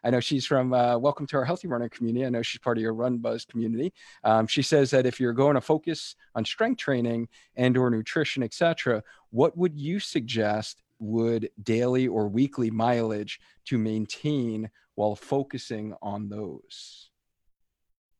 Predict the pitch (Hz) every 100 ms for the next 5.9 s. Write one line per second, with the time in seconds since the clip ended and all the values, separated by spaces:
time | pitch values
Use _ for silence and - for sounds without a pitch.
0 | _ - 123 131 147 147 123 143 131 -
1 | 135 127 135 123 110 127 - 139 131 -
2 | 107 120 120 127 120 113 117 123 - -
3 | _ _ _ - 110 110 107 104 92 123
4 | 113 104 123 139 175 185 117 107 110 165
5 | 175 151 123 135 117 104 101 104